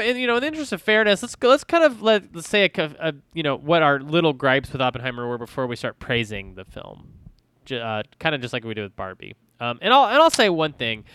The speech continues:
uh, is that, and I told my wife this after we saw the film, is that, like, I really think Nolan's, like, style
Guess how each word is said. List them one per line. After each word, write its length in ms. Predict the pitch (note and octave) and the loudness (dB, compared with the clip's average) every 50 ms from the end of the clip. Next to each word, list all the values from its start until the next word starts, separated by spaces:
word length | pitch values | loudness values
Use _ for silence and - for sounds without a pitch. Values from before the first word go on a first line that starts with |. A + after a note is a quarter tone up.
| - - - - _ _ _ _ _ - | -20 -20 -20 -20 _ _ _ _ _ -2
uh, 340 | B2+ B2+ B2 A#2+ A#2 A2+ A2 - _ _ - | 0 2 2 2 2 0 -2 -4 _ _ -6
is 420 | C#3 C3+ B2+ B2+ B2 A#2 - - | -2 0 0 0 -2 -4 -8 -10
that, 280 | - C3 B2+ B2 B2 - | -4 -2 0 0 0 2
and 80 | E3 F3+ | 2 0
I 40 | G3+ | 0
told 360 | G3 - D4+ C#4 B3+ F3+ - _ _ _ | 2 4 4 4 4 2 -2 _ _ _
my 160 | - C#3+ C3+ C3 | -6 -2 -2 0
wife 280 | A#2+ A#2+ A2+ A#2 - - | 2 2 0 0 -2 -4
this 140 | A#2+ A2 | -8 -4
after 200 | B2 A2+ - - | -4 -4 -4 -4
we 100 | A2+ A2+ | -6 -6
saw 240 | G#2 - - A#2 A2 | -6 -6 -4 -4 -4
the 100 | G#2 G#2 | -4 -8
film, 260 | - - A2+ G#2+ G#2 G#2+ | -8 -6 -6 -6 -6 -6
is 80 | G2+ | -8
that, 120 | - A#2+ A#2 | -8 -8 -4
like, 220 | A#2+ A#2 A#2 - _ _ - - - - - _ - | -2 -2 -2 -2 _ _ -20 -20 -20 -20 -20 _ 4
I 80 | - G3+ | 6 6
really 420 | G#3+ F#3+ A#3+ D#4 F4 F4 F#4 D#4+ | 6 6 6 4 6 6 6 6
think 320 | B3+ - A#3+ A#3+ A#3+ A3+ - - | 6 4 2 2 2 0 -4 -2
Nolan's, 680 | E3 D#3+ E3 F#3 F#3+ F#3+ F#3+ F#3+ F#3 F#3 F#3 E3+ - E3 | 2 4 6 6 6 4 4 2 0 -2 -6 -8 -2 2
like, 260 | D#3 D#3 D3 B2+ - | 4 4 4 2 0
style 1000 | - - - - - - - B2 B2+ C3+ C#3+ D#3+ E3+ E3 E3+ F3+ F3+ F3+ - | -10 -14 -14 -14 -10 -4 0 0 2 4 4 4 4 4 4 2 2 0 -2